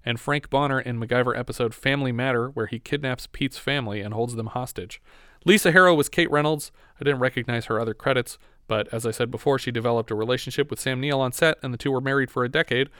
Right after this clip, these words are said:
They have a son together, Tim Neill, who worked as an electrician on Guardians of the Galaxy.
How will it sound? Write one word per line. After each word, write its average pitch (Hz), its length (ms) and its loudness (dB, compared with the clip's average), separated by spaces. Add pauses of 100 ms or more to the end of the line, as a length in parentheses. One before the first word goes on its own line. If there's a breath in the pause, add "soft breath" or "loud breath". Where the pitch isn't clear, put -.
(200 soft breath)
They 135 80 2
have 151 120 6
a 139 60 0
son 185 220 0
together, 139 300 2
Tim 196 260 -2
Neill, 143 340 -2 (260)
who 131 120 0
worked 143 360 2
as 131 160 -2
an 127 120 -4
electrician 123 640 -6 (200)
on 123 200 -8
Guardians 143 480 -2
of 139 60 -2
the 143 40 -10
Galaxy. - 560 -10